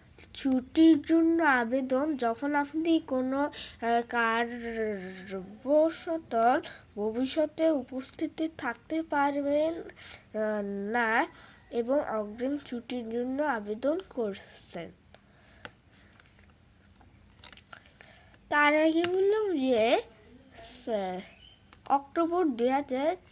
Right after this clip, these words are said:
তেইশ, এটা কিন্তু চালু হয় না। আমরা বের করব, কিভাবে বের করতে পারি সেজন্য আমরা প্রসেসটা দেখাবো। হ্যাঁ,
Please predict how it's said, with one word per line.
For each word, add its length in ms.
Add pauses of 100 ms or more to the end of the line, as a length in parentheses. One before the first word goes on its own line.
তেইশ, 460 (600)
এটা 320
কিন্তু 260 (140)
চালু 400
হয় 260
না। 320 (540)
আমরা 400
বের 340
করব, 640 (840)
কিভাবে 420
বের 300
করতে 440
পারি 420 (380)
সেজন্য 580
আমরা 220
প্রসেসটা 720
দেখাবো। 600 (1300)
হ্যাঁ, 320